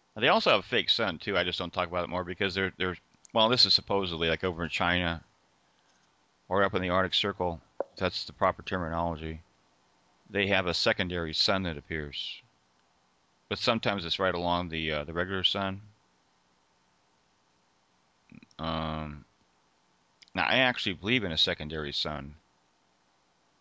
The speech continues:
but I've always assumed that that sun is just, um,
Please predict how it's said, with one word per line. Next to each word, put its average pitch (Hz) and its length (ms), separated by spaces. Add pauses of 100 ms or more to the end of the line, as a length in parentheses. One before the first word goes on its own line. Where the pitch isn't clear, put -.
(180)
but 101 120
I've 101 160
always 95 300
assumed 98 540
that 85 180
that 92 260
sun 82 380
is 73 200
just, - 440
um, 69 360